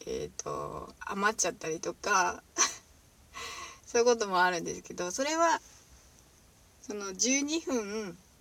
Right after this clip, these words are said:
喋り切って、綺麗に終わる人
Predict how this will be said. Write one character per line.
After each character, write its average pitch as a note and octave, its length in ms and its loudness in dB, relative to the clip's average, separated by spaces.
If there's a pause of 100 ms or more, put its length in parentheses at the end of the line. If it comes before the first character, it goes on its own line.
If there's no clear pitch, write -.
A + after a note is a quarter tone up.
喋 G3 380 4
り B3 180 0
切 B3+ 160 -6
っ B3+ 40 -8 (320)
て、 F#3+ 420 -2 (460)
綺 A#3+ 160 -4
麗 A#3 260 6
に F3 100 -4
終 F3 260 0
わ F#3 160 2
る F#3+ 80 -6
人 F#3 1200 -4